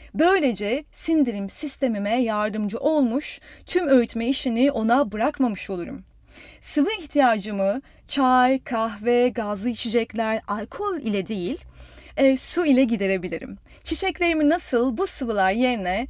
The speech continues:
sadece su ile besliyorsam aynısını kendime de yapabilir, kendime de bir çiçek gözüyle bakabilir ve bedenimin doğal beslenme ihtiyacına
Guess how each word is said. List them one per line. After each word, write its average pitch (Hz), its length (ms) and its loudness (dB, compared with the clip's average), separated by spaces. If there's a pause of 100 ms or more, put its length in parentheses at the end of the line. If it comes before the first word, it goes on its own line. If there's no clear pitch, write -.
sadece 285 640 0
su 339 240 -2
ile 196 220 4
besliyorsam 240 840 0 (140)
aynısını 262 680 2
kendime 220 520 2
de 320 60 0
yapabilir, 208 640 -2 (280)
kendime 240 480 2
de 208 120 -6
bir 254 160 0
çiçek 208 380 -6
gözüyle 233 480 -2
bakabilir 233 680 0 (240)
ve 190 140 -4
bedenimin 226 800 2
doğal 190 380 -2
beslenme 180 520 -6
ihtiyacına 202 920 -4